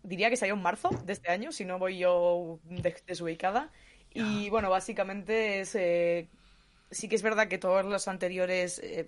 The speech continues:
Speaker 1: D L Cs, como el Afterbirth y el Afterbirth Plus, Plus, perdón, y el Rebirth, eh, sí que añadían cosas nuevas en el, al, a la jugabilidad y, y, bueno, el tema de, eh, objetos, cosas así, pero es que este era literalmente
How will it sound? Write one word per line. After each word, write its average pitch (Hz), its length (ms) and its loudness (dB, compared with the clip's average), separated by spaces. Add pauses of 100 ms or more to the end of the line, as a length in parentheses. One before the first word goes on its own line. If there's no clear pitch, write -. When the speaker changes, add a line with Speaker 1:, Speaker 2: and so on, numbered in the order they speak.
(160)
Speaker 1:
D 180 60 0
L 180 140 2
Cs, 175 340 -2 (360)
como 165 260 -2
el 160 540 2
Afterbirth 160 480 -4
y 160 80 -4
el 151 120 -6
Afterbirth 156 460 -8
Plus, 214 340 -4 (320)
Plus, 208 260 -8
perdón, 175 380 -6
y 180 60 -8
el 175 100 -2
Rebirth, 170 300 -6 (460)
eh, 180 320 6
sí 214 100 -8
que - 100 -8
añadían 202 380 4
cosas 220 240 0
nuevas 208 340 0
en 190 120 -6
el, 175 300 0
al, 160 420 -2
a 160 100 -8
la 151 80 -10
jugabilidad 165 600 2
y, 175 60 4 (600)
y, - 140 -20
bueno, 151 160 -4
el 147 100 -12
tema 156 220 -8
de, 156 420 0
eh, 165 180 -8
objetos, 175 600 -2
cosas 175 160 -6
así, 262 240 -6 (340)
pero 233 240 6
es 214 160 2
que 220 160 6
este 226 240 4
era 247 280 2 (220)
literalmente 214 880 2